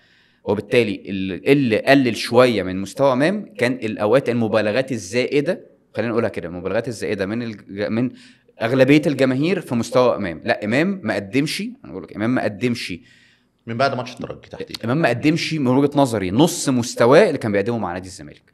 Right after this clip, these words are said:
Speaker 2: مختلف
Speaker 1: إم-،
Speaker 2: معاك.
Speaker 1: امام
Speaker 2: لا،
Speaker 1: كان
Speaker 2: لا، لا،
Speaker 1: شايل،
Speaker 2: لا.
Speaker 1: هقول لك،
Speaker 2: لا، لا.
Speaker 1: امام كان
Speaker 2: أنا عندي
Speaker 1: شايل
Speaker 2: في مراحل
Speaker 1: نادي
Speaker 2: لإمام.
Speaker 1: الزمالك.
Speaker 2: لا، في مراحل لامام. بص بقى، انا ه-،
Speaker 1: ماتش
Speaker 2: أنا
Speaker 1: اتحاد جده.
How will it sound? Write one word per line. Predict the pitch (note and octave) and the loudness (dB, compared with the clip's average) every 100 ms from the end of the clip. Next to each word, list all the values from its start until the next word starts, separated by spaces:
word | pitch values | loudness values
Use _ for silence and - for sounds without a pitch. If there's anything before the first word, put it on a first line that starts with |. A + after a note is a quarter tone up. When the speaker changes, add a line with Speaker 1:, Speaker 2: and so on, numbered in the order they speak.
| A2 | -18
Speaker 2:
مختلف | - A2 F#2+ | -8 -6 -2
Speaker 1:
إم-، | |
Speaker 2:
معاك. | A2 - B2 | -2 -2 0
Speaker 1:
امام | C3+ F3+ | 2 2
Speaker 2:
لا، | F3 | 0
Speaker 1:
كان | - B2+ | 0 0
Speaker 2:
لا، | A#2+ | 0
لا، | |
Speaker 1:
شايل، | - E3 F3+ F#3 | 4 4 6 2
Speaker 2:
لا. | C3+ | 4
Speaker 1:
هقول | D3 F#3+ | 4 2
لك، | F#2 - - | -4 -10 -4
Speaker 2:
لا، | C#3 | 2
لا. | B2 | 6
Speaker 1:
امام | D#3 G3 | 8 6
كان | - C#3 | 4 4
Speaker 2:
أنا | C3+ | 4
عندي | B2+ D#3+ | 6 6
Speaker 1:
شايل | F#3+ G3+ G#3+ | 8 6 4
Speaker 2:
في | A3 | 4
مراحل | D#3+ C3 D3+ A2 | 0 0 0 0
Speaker 1:
نادي | C3 | 0
Speaker 2:
لإمام. | - F2 A#2 | 0 -2 -6
Speaker 1:
الزمالك. | G2+ - | -6 0
Speaker 2:
لا، | B2+ | 0
في | - D#3 | 0 0
مراحل | C3 B2+ G#2 F2 | 2 2 -2 -6
لامام. | C#2+ D2+ G2 | -8 -8 -8
بص | C3 B2+ | -4 -2
بقى، | |
انا | A2 A2+ | 0 4
ه-، | |
Speaker 1:
ماتش | D3+ D#3+ | 4 2
Speaker 2:
أنا | |
Speaker 1:
اتحاد | - C#3+ C3 | 2 2 4
جده. | C#3 D3 G#3 - - | 2 2 -2 -4 -20